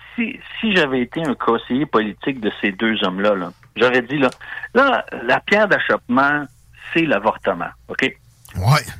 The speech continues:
Speaker 1: Maintenant, au lieu de justement toujours, parce que dans l'Ouest, en Alberta particulièrement, en Saskatchewan, tout ça,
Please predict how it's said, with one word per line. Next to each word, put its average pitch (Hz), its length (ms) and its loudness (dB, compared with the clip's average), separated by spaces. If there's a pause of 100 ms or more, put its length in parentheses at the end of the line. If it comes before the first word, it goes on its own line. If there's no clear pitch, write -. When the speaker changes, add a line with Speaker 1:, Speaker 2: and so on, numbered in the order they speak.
(500)
Speaker 1:
Maintenant, 233 640 2
au 151 180 4
lieu 214 280 0
de 160 140 0
justement 156 720 0
toujours, 165 420 2
parce - 200 -4
que 135 220 -2
dans 160 280 2
l'Ouest, 131 460 0
en 113 140 0
Alberta 123 540 2
particulièrement, 110 840 -4
en 110 120 0
Saskatchewan, 98 720 -4
tout - 220 -2
ça, 98 80 0